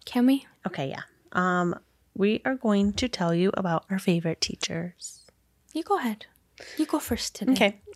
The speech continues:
Speaker 2: Obviously, we've had many teachers.
Speaker 1: We probably even had a few together.
Speaker 2: Maybe. Possibly. I have one that absolutely sticks out. She was my fifth grade teacher, Missus White.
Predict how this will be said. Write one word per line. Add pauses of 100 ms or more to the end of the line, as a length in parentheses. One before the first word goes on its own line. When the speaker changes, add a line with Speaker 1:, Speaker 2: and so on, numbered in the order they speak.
(140)
Speaker 2:
Obviously,
we've
had
many
teachers. (520)
Speaker 1:
We
probably
even
had
a
few
together. (800)
Speaker 2:
Maybe. (1300)
Possibly. (580)
I
have
one
that
absolutely
sticks
out. (460)
She
was
my
fifth
grade
teacher, (440)
Missus
White.